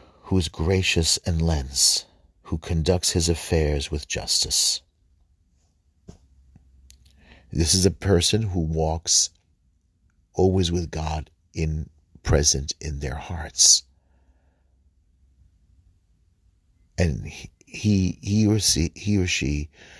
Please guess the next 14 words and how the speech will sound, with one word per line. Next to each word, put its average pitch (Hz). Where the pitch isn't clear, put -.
sees 78
that 76
they 85
can 82
be 82
used 82
to -
help 85
people. -
He -
shall 92
never 101
be 92
moved, 85